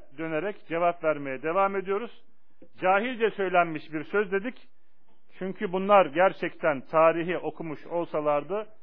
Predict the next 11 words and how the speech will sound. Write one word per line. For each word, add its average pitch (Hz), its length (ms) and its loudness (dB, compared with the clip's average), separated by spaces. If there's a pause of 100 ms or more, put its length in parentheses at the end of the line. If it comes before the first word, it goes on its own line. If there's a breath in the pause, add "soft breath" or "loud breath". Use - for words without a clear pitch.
(320)
hem 214 240 -2
böyle 196 280 4
söylemezler 185 800 -2 (720)
hem 185 260 -6
de 156 160 -2
böyle 165 440 0 (380)
konuşmuş 156 500 -8
olmazlardı. 120 640 -8 (440)
Zira 180 540 6
birçok 196 560 -2
selef 185 520 0